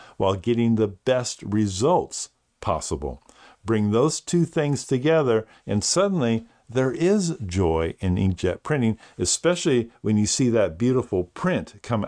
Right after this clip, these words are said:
out of the printer and you're holding it in your hands and you're going,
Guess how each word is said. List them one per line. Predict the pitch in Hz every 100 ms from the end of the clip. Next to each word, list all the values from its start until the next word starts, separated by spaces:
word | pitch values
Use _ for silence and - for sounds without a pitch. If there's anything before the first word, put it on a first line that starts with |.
| -
out | 151 190
of | 139
the | 101
printer | - 95 90 90 - - - -
and |
you're | 101 87
holding | 143 156 143
it | 117
in |
your | 104 101
hands | 143 160 123 110
and | 104
you're | 95
going, | 90 98 98 95 92